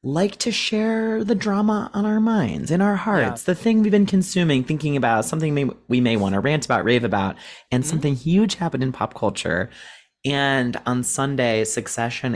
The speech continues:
Speaker 1: aired its third episode of the season, and no spoilers, but it was a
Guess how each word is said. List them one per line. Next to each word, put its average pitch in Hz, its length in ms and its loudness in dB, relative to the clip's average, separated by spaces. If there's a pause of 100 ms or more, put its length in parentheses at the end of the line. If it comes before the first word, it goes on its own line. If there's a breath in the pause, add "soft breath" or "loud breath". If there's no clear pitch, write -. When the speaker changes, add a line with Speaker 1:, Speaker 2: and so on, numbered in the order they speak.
Speaker 1:
aired 107 360 2
its - 300 -2
third 113 300 0
episode 143 300 -2
of 151 60 -4
the 151 40 -6
season, 117 340 0
and 104 140 2
no 110 160 2
spoilers, 123 760 2 (360 loud breath)
but 117 100 -2
it 135 100 0
was 127 220 2 (160)
a 120 580 2